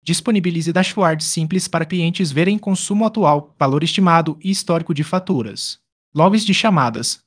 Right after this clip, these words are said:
métricas de uso e faturamento por cliente por período fiscal. Retenção de dados conforme legislação aplicável. Dica prática: transparência na cobrança gera confiança. Quando o cliente vê exatamente o que está pagando, a parceria fica mais estável.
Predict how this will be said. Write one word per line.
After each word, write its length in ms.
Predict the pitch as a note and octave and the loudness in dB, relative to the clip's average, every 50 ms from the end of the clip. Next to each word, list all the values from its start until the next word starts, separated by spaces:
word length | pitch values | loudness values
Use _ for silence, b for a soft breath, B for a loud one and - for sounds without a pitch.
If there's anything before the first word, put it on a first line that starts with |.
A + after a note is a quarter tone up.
| _ | _
métricas 520 | - C#3 D3 D#3 - F#3+ F#3 - F3 D#3+ D3+ | 0 2 2 2 2 0 0 0 0 0 2
de 100 | E3 F3 | 2 4
uso 320 | F3+ F#3 F#3 E3 G3 F3+ - | 4 4 4 2 0 -2 -2
e 80 | F#3+ | -2
faturamento 580 | F#3 - G3+ F#3+ F#3+ G#3 G#3 F3+ E3+ F3 E3+ F#3+ | 0 2 2 2 2 2 2 2 2 2 0 0
por 160 | F3 F3+ E3+ | 0 -2 -2
cliente 400 | E3+ G3+ F#3 D#3 B2+ A#2 A2+ - | 0 2 0 2 0 0 -4 -6
por 180 | - - C#3 C3+ | -6 -4 -4 -2
período 380 | - F#3 E3+ E3 F#3 F#3 F#3 | 2 2 4 4 4 4 2
fiscal. 640 | F3+ - - D#3 - - - D3+ A#2+ G#2 G2 G2+ B2 - _ _ _ _ _ _ | 0 -2 -2 -6 -4 -2 -2 0 0 0 -2 -6 -10 -16 _ _ _ _ _ _
Retenção 440 | - D3+ D3+ - F#3 F#3 - D#3 C3+ | -6 -4 0 0 0 2 2 0 -2
de 100 | A#2+ C3 | 0 0
dados 320 | B2+ C3+ C#3 D#3 E3 E3+ - | 2 2 2 2 2 0 -2
conforme 440 | - G3 F#3+ - - G3 F#3+ G3 | 0 0 0 2 2 2 4 4
legislação 560 | G3+ G#3 F#3+ F#3+ F3 F3 F3 E3 - - F#3+ G3+ | 4 4 2 2 2 2 0 0 0 0 0 0
aplicável. 640 | G3 G3 F#3 F3+ - D#3+ C3+ A#2+ G#2+ G#2 G#2+ - - - _ _ _ _ _ _ | 2 0 -2 0 2 0 0 0 0 -4 -8 -12 -16 -16 _ _ _ _ _ _
Dica 260 | - D#3+ F3+ F3 G#3+ G3+ | -2 -2 0 0 0 -2
prática: 560 | - D#3+ C3+ B2+ B2 - - - - - - _ _ | 0 0 0 0 0 -4 -8 -12 -12 -16 -16 _ _
transparência 680 | - D3 E3 F3 - - G3 E3 D3+ D3+ D#3 - G#3 | -4 -2 -2 -2 -2 0 0 0 0 0 0 0 0
na 100 | F#3+ F#3 | 0 0
cobrança 480 | F#3 - G#3 F#3 D#3+ D3 D3+ D3+ - D3+ | 0 0 -2 -2 0 0 0 0 0 2
gera 240 | C3+ D#3 E3+ F3+ F3+ | 2 2 2 2 0
confiança. 760 | - F#3+ F#3 F3 - D3+ C#3 B2+ A#2+ A#2 - - - - - - _ _ _ _ _ _ - | 0 0 -2 -2 0 -2 -2 -2 -2 -4 -6 -8 -12 -14 -18 -20 _ _ _ _ _ _ -2
Quando 160 | D#3 D#3+ F3+ | 2 2 2
o 60 | G#3 | 2
cliente 360 | G3+ G3+ F3+ E3 E3+ - - F3 | 2 2 2 2 2 2 0 0
vê 140 | C3+ D#3 | 2 2
exatamente 640 | E3+ F#3 E3 F3 F3+ F3+ F3+ G3 F3 D#3 D3 C#3+ - F3 | 2 2 2 2 0 0 0 0 2 2 2 0 -2 -2
o 20 | |
que 100 | - G3 | -2 -2
está 220 | F#3+ - - F3+ | -2 0 -2 -2
pagando, 520 | F3+ G#3 G3+ F3 D3+ D3+ C#3+ B2 A#2 A#2+ - - | 0 0 0 2 2 0 0 0 -2 -6 -6 -4
a 100 | C#3+ C#3+ | -4 -2
parceria 520 | - F3+ F3 F3 - G#3 F3 F3+ G3 G3 | 0 0 0 0 0 0 2 4 2 2
fica 280 | G3 - G#3 G#3 - F#3+ | 2 0 -2 0 2 2
mais 300 | E3 D3+ D#3+ E3+ D#3+ E3 | 2 2 2 2 0 0
estável. 560 | E3 - - D3+ C3 A2+ A2 A#2 A2+ - | -2 -2 0 -2 -2 -2 -4 -6 -10 -14